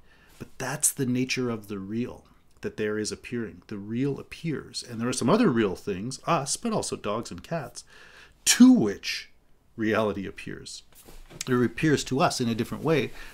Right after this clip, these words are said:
than it appears to the dog and cat. But the, but the thing is, uh, throughout the natural world,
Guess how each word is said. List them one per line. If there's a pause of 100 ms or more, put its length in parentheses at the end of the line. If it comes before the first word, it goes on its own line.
than
it
appears
to
the
dog
and
cat. (680)
But
the, (100)
but
the
thing
is, (1600)
uh, (720)
throughout
the
natural
world,